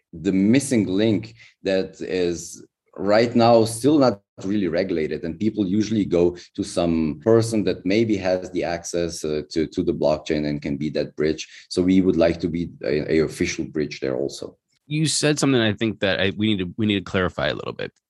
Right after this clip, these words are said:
Speaker 2: You said that, and I actually clarify my, might, might not be the best word, but I, I may explain. Well, I guess clarify and explain is the same word. Anyway, you said one percent of Africa has, has broadband. Look, I, I live in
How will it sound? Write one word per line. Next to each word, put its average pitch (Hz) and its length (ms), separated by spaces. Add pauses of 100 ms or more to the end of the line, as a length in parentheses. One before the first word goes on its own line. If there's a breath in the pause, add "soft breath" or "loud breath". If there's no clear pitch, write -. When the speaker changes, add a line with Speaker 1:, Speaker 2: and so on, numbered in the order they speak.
(300 loud breath)
Speaker 2:
You 110 100
said 110 240
that, 98 220 (120)
and 101 280 (200)
I 113 220
actually 117 460
clarify 120 320
my, 95 180 (300)
might, 101 320
might 107 100
not 95 180
be 92 60
the 82 80
best 78 320
word, 53 380
but 95 220 (200)
I, - 40
I 107 180
may 113 160
explain. - 760 (360)
Well, - 140
I 92 40
guess 92 220
clarify 95 300
and 85 80
explain 90 260
is 82 100
the - 60
same 85 180
word. 76 260 (320 loud breath)
Anyway, 117 420 (180 loud breath)
you 139 120
said 139 220
one 143 300
percent 120 560 (180)
of 104 200
Africa 107 420
has, 95 380 (180)
has 104 160
broadband. 90 500 (420)
Look, 139 400
I, 104 200
I 110 80
live 127 400
in 95 320